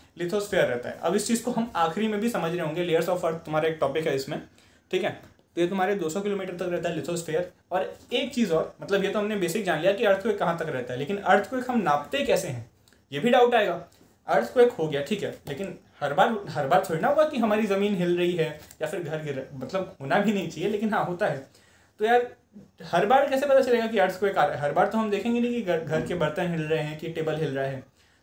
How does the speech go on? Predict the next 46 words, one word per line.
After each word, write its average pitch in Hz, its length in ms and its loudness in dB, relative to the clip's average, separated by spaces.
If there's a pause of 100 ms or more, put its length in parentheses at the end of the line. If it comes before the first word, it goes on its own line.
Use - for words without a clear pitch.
तो 214 60 -2
यार, 247 200 0
इसके 220 240 -4
लिए 254 140 6
एक 247 80 4
इंस्ट्रूमेंट 240 600 0
होता 214 240 0
है 202 120 -4
जो 240 80 -4
तुम्हारे 226 300 0
सेंसिटिव, 185 640 -2 (100)
जो, 165 80 -10
मतलब, 208 200 -4
बहुत 214 400 -6
कम 240 280 -2 (420)
तीव्रता 196 440 0
के 226 120 -4
या 214 100 0
फिर 214 260 -4
बहुत 185 400 0 (120)
कम 254 340 0
हार्म 202 220 2
करने 208 220 2
वाले 208 160 2
जो 208 100 2
ग्राफ 170 300 4
रहते - 200 0
हैं, 190 100 -4
जिनका, 208 400 0 (380)
अ, 156 240 -6 (240)
जो 226 160 0
बहुत 202 220 0
ज़्यादा 247 440 0 (100)
कम 226 180 2
डेंस 202 240 0
रहते 135 140 -2
हैं, 139 140 -6
या - 0 -
फिर 185 160 -4
इस 170 100 -2
टाइप 165 120 2
से 165 100 -4
बोलना 127 260 -4
चाहिए, 120 300 -12
ठीक 202 120 -2
है, - 240 -6